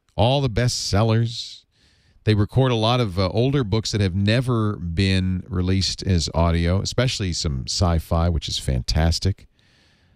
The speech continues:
Uh, stuff that just was never, classics that were just never recorded. You could pick two of 'em, any two, and, uh, make them yours for free. Go to audible dot com slash twit two, sign up for the gold account.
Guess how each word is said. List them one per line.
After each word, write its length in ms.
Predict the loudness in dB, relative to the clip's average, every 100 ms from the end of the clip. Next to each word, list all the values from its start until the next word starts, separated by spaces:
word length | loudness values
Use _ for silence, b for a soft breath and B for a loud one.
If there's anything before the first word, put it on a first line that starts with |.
| b -2
Uh, 360 | 2 2 2
stuff 320 | 0 0 -2 -2
that 120 | -6
just 220 | -4 0
was 160 | 0 2
never, 280 | 2 0 -2
classics 540 | 2 2 2 -2 -6
that 60 | -6
were 80 | -4
just 220 | -4 0
never 240 | 2 2
recorded. 480 | 0 -2 0 0 0 -4 b b b b b _ _ _ _ _
You 180 | -2 0
could 140 | 2
pick 260 | 0 0 _
two 240 | 0 2
of 140 | 2 2
'em, 260 | -2 -2 -8 _ _ _ _ _ _ _ _ _ _
any 220 | 4 4
two, 440 | 2 2 4 2 -2 -8 _ _ _ _ 2
and, 300 | 4 4 4
uh, 80 |
make 260 | 4 2 2
them 180 | 0 2
yours 680 | 2 2 0 -4 -6 -6 -12 _ _ _
for 160 | -6 -2
free. 260 | 0 -2
Go 160 | 2 0
to 80 | 2
audible 360 | 2 2 0
dot 240 | 0 -2 -2
com 280 | 0 0
slash 280 | 0 -2 -2
twit 200 | -2 -4
two, 160 | 0 -2
sign 260 | 0 0
up 120 | 0 -4
for 80 |
the 80 | -6
gold 320 | 0 0 0
account. 320 | -2 0 -2